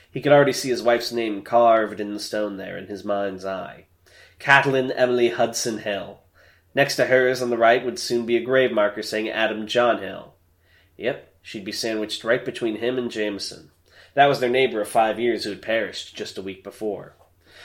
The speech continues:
He had no idea at that closed casket funeral that in just a little while longer Kate would be in the same position.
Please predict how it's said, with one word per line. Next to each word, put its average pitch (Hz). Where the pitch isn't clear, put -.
He 170
had 165
no 196
idea 160
at 120
that 110
closed 120
casket 113
funeral 104
that 95
in 104
just -
a 113
little 120
while 113
longer 107
Kate 110
would 101
be 110
in 98
the 98
same 98
position. 92